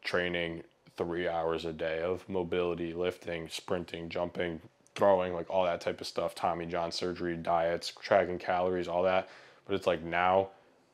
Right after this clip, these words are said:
to maintain that level of fitness that I got is not nearly as hard.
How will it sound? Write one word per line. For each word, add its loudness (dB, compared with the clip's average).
to -2
maintain -2
that 2
level 4
of 0
fitness 0
that 6
I 8
got 6
is -8
not -4
nearly -6
as -8
hard. -6